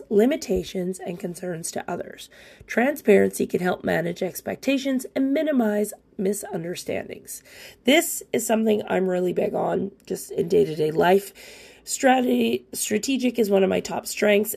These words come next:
and to me, um, you know, expectations and transparency create efficiency, which is a strategic move. It also helps me mitigate the possibility of getting hurt. It doesn't take it away completely,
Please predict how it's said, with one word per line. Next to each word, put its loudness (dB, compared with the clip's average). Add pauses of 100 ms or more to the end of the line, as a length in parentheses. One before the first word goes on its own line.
and 2
to -4
me, 0
um, -4 (300)
you 0
know, 2
expectations -2
and -6
transparency 0 (320)
create 6
efficiency, 4
which -4
is -4
a -6
strategic -8
move. -12 (800)
It 6
also 6
helps -2
me 0 (340)
mitigate 6
the 0
possibility -4
of -8
getting -4
hurt. -10 (320)
It -4
doesn't 4
take -4
it -4
away 2
completely, -4